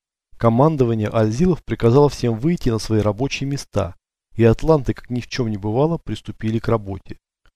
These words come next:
Трудолюбиво, словно муравьи, они разбирали завалы, налаживали вышедшие из строя механизмы, и предприятия начинали оживать и работать.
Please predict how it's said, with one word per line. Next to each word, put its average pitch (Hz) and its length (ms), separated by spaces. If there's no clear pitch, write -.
Трудолюбиво, 143 640
словно 127 320
муравьи, 120 540
они 117 220
разбирали 110 440
завалы, 123 580
налаживали 117 640
вышедшие 113 540
из 101 80
строя 127 280
механизмы, 135 640
и 110 80
предприятия 120 640
начинали 113 400
оживать 110 560
и 117 60
работать. 110 500